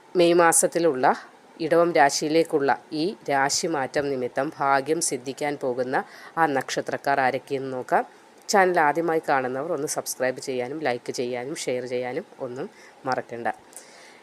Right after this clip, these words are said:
രണ്ടായിരത്തി ഇരുപത്തിയഞ്ച് മെയ് പതിനാലിന് ഇടവം രാശിയിൽ നിന്നും മിഥുനൻ രാശിയിലേക്ക് എത്തുന്ന വ്യാഴത്തിൻ്റെ അനുഗ്രഹം സിദ്ധിക്കാൻ പോകുന്ന ആദ്യത്തെ രാശി തന്നെ ഇടവം രാശിയാണ്. കാർത്തിക അവസാന മുക്കാൽ ഭാഗം, രോഹിണി, മകേരം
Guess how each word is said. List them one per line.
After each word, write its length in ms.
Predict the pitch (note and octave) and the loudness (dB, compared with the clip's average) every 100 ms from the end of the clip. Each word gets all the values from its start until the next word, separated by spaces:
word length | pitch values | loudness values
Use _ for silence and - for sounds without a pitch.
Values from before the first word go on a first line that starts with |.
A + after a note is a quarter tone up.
| - | 2
രണ്ടായിരത്തി 400 | A#3+ C4 B3+ B3+ B3+ | 8 10 10 8 6
ഇരുപത്തിയഞ്ച് 580 | A3 G#3+ A#3 A3 G#3+ A#3 | 8 8 8 6 8 6
മെയ് 140 | G#3+ F#3 | 6 6
പതിനാലിന് 540 | G3 F3 F3+ F3 F3+ A3+ | 8 8 10 8 6 6
ഇടവം 220 | E3+ F3 F3 | 6 6 8
രാശിയിൽ 360 | F3 E3+ E3 D#3+ E3+ | 6 6 2 0 2
നിന്നും 220 | D#3+ G3 | 2 2
മിഥുനൻ 280 | F3 E3 E3+ E3+ | 2 4 4 6
രാശിയിലേക്ക് 500 | D#3+ - D#3+ D#3 E3 | 4 4 0 2 0
എത്തുന്ന 240 | D3+ D3+ D3+ | -2 -2 0
വ്യാഴത്തിൻ്റെ 720 | C#3+ C#3 C#3+ D#3+ D#3+ D3+ B2+ C#3 F#3+ - - | 4 6 6 4 2 0 0 -2 -4 -6 0
അനുഗ്രഹം 420 | C#3+ C#3 D3 E3+ E3+ | 0 2 2 2 2
സിദ്ധിക്കാൻ 400 | D#3+ B2+ C3 D#3 D3+ | -2 -4 0 0 2
പോകുന്ന 300 | C#3+ C3+ C#3 - C3+ | 0 -2 -4 -4 0
ആദ്യത്തെ 340 | C3+ C3+ C#3+ G3 | 2 2 0 0
രാശി 320 | D3+ C3 - D#3+ | 2 2 0 -4
തന്നെ 260 | D3+ B2+ C3+ - D#3+ | -2 -2 -4 -6 -4
ഇടവം 260 | C3 C#3 C#3+ | -2 -2 0
രാശിയാണ്. 540 | D3 C#3 D#3+ C#3 B2 C#3 C4+ - - - - - | 0 0 -2 -4 -2 -2 -4 -8 -20 -20 -14 4
കാർത്തിക 400 | B3 A#3+ A#3+ A#3 A#3+ - - F3+ | 6 8 6 8 8 6 2 4
അവസാന 340 | E3+ - E3+ E3 | 4 4 2 2
മുക്കാൽ 300 | D3+ - D3 C3+ | 0 0 0 0
ഭാഗം, 320 | C#3 C3 C#3 A#3 - - D#3 | 0 0 0 -4 -4 0 4
രോഹിണി, 480 | D#3+ D#3+ E3+ D3+ B2 - D3 | 8 8 6 -2 -4 -8 0
മകേരം 460 | C#3 C3 D3+ D3 | 2 4 2 2